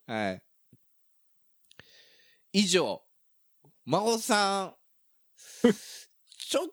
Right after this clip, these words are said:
Speaker 1: とおかしくない？」のコーナーでした。
Speaker 2: あ、怒ってるんじゃないんだね、
Speaker 1: <laughs>
Speaker 2: 今回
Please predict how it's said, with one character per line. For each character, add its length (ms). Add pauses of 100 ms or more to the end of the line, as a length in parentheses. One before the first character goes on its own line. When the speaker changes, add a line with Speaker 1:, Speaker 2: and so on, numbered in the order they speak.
Speaker 1:
と 300
お 40
か 240
し 240
く 180
な 240
い？」 120
の 160
コ 300
ー 40
ナ 200
ー 40
で 140
し 140
た。 720 (640)
Speaker 2:
あ、 120
怒 280
っ 60
て 140
る 180
ん 60
じ 120
ゃ 40
な 100
い 60
ん 40
だ 100
ね、 140
Speaker 1:
<laughs> 40
Speaker 2:
今 180
回 280